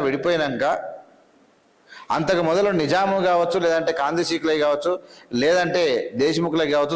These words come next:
చుట్టుముట్టు ఉన్నటువంటి భూములు కిరికిరునే మొత్తం ఖతం చేసిరు. సత్యం రామలింగరాజు కావచ్చు, లేదంటే ఇక ఒక రకంగా భూములు ఉన్న వాళ్ళందరినీ కూడా, కిరికిరు ఉన్న వాళ్ళ మొత్తం ధరను తెచ్చి టోటల్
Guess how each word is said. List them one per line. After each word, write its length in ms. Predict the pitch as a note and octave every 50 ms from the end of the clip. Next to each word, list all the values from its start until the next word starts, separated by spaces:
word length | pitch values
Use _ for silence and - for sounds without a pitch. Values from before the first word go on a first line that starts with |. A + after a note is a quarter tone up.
| D3+ D3
చుట్టుముట్టు 360 | C#3+ B2+ D3+ D#3+ E3+ D3+ D#3+
ఉన్నటువంటి 340 | D3 D3+ C#3+ C#3 C#3+ C#3 C3 G#2+
భూములు 300 | A2 B2+ C3+ C#3+ D3+ F3+ G3+ - - - - - - _ -
కిరికిరునే 540 | - E3+ F3 F3 E3+ G#3+ G#3+ G#3 G3 G3+ G3 F3
మొత్తం 220 | D#3+ D#3 - G3 F#3+ - D#3+
ఖతం 180 | D#3 - D#3+ D#3+ D3+
చేసిరు. 300 | C#3+ C3 - - G2+ - - - - _ _ _ _ _ - - - - - - -
సత్యం 280 | - C3+ C3 D#3+ D#3+ D#3+ D3+ D3
రామలింగరాజు 600 | D3 D3+ D#3 D3+ D3+ D3 D3+ D3 D3+ D3+ D3 D3 D3
కావచ్చు, 340 | C#3+ D3 D3 C#3+ D3 E3 F3 F3 F3+ F3+ E3+ D#3+
లేదంటే 360 | D3+ D3+ D3 C#3+ - D3+ C#3+ C3+ B2 G#2+ - - - - - - - - - C3+
ఇక 80 | C#3+ E3 E3 E3 D#3 D3+ C#3+ C#3 - - - - - - - - C3
ఒక 100 | C3+ E3 E3 D3 C#3+
రకంగా 460 | C#3+ - G3+ G#3 G3+ G3+ G3+ G3 G3 G3 G3 G3 G3 - - - - - - - _ _ _ _ _ _ _ - - G#2
భూములు 380 | A#2 D3 F#3 G3+ G#3 G#3+ G3+ G3+ F#3+ F#3
ఉన్న 140 | F3+ F3 F3+ F3 F3
వాళ్ళందరినీ 540 | E3+ E3+ E3+ D#3 C#3+ D3+ D#3 E3+ E3 E3+ D#3+ D3+
కూడా, 120 | D#3+ D#3+ E3 E3 D#3+
కిరికిరు 300 | D3+ C#3 C3+ E3 D#3+ D#3
ఉన్న 80 | D#3+ D#3 D3
వాళ్ళ 140 | C#3+ C#3+ C#3 C#3
మొత్తం 220 | C3 B2+ - D3+ D3 C3 C3
ధరను 240 | B2+ C3 D3 C#3 C3
తెచ్చి 220 | B2 - - C#3+ A2+ F#2 - - - - - _ _ -
టోటల్ 340 | C#3 C#3+ F3+ F#3+ G3+ G3